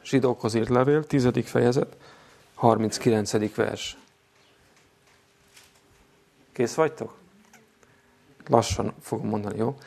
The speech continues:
De mi nem a meghátrálás emberei vagyunk, hogy elveszünk, hanem a hitéi, hogy életet nyerjünk.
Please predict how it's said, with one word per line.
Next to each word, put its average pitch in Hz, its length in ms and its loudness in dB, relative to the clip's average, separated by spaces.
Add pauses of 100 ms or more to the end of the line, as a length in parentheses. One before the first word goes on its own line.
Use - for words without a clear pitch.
(300)
De 113 220 0
mi 131 400 0 (1080)
nem 160 240 4
a 151 60 2
meghátrálás 113 1000 4
emberei 113 540 2
vagyunk, 117 520 0 (120)
hogy - 220 -4
elveszünk, 135 760 2 (340)
hanem 127 300 4
a 117 40 4
hitéi, 110 680 0 (400)
hogy 113 180 0
életet 117 560 0
nyerjünk. 98 600 -6